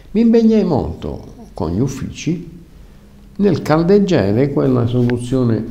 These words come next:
urbanistica. Sono passato sere fa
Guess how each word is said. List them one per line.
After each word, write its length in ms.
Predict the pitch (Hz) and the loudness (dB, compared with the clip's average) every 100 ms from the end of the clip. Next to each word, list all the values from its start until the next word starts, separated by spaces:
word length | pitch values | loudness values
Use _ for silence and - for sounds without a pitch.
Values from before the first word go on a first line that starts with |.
| - | -2
urbanistica. 1000 | 117 101 92 78 76 - 101 101 123 127 - - - - | 0 0 -2 -4 -6 -8 -10 -4 -4 -4 -8 -14 -20 -20
Sono 600 | - - 247 147 123 - - | -16 -6 -2 -2 -4 -10 -8
passato 840 | 80 - - 64 - 82 80 65 | -8 -6 -6 -6 -8 -10 -10 -12
sere 360 | - 117 175 202 | -8 -4 -4 -2
fa 280 | - - | -4 -8